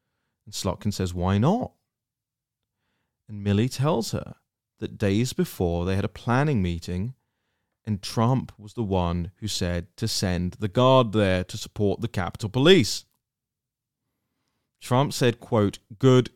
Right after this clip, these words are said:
good, do what you need to do." In Christopher Miller's words, Trump said, quote, "You're going to need ten thousand people. You do what you need to do. You do what you need to do. You're going to need ten thousand."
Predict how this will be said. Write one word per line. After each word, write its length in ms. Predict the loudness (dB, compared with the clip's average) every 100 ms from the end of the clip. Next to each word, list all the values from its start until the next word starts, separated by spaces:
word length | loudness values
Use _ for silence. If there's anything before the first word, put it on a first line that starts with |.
| -8
good, 340 | 2 6 4 2 -8
do 200 | 0 4
what 240 | 4 2 2
you 100 | 4
need 300 | 4 2 0
to 100 | 0
do." 480 | 8 8 8 4 -8 _ _ _ _ 0
In 220 | 2 2
Christopher 360 | 2 -2 4 6
Miller's 400 | 10 10 8 8
words, 320 | 6 6 4
Trump 280 | 4 4 6
said, 240 | 2 2
quote, 320 | 4 8 8
"You're 120 | 8
going 300 | 8 10 8
to 100 | 6
need 260 | 4 4 4
ten 220 | 2 4
thousand 380 | 8 8 8 4
people. 480 | 4 2 4 0 0 -12 -6
You 220 | 4 6
do 160 | 6 6
what 180 | 6 6
you 100 | 4
need 160 | 4
to 60 | 2
do. 300 | 8 8 8 4 -10
You 120 | -2 4
do 280 | 6 8
what 140 | 6 6
you 120 | 6
need 200 | 6 4
to 80 | 4
do. 300 | 8 8 6 0 -4
You're 100 | 4
going 320 | 8 8 8
to 100 | 4
need 220 | 4 4
ten 220 | 2 0
thousand." 500 | 2 2 2 0 -8